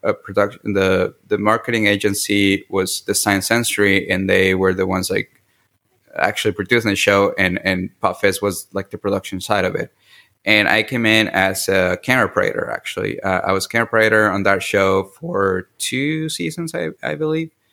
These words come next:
And it was a lot of fun. I mean, we got to travel all over, uh, around Tennessee and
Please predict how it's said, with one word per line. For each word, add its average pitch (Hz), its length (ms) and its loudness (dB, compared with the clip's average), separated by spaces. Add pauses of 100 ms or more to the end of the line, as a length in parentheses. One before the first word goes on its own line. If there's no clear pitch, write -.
(400)
And 110 280 4
it 170 40 2
was 139 160 2
a 117 60 2
lot 131 140 4
of 101 80 -4
fun. 123 140 2
I 92 40 -2
mean, 95 140 0
we 110 100 2
got 113 240 2
to 98 80 -14
travel 104 380 0
all 98 380 2
over, 98 480 0
uh, 98 180 0
around 98 300 0
Tennessee 107 580 -2
and 107 800 0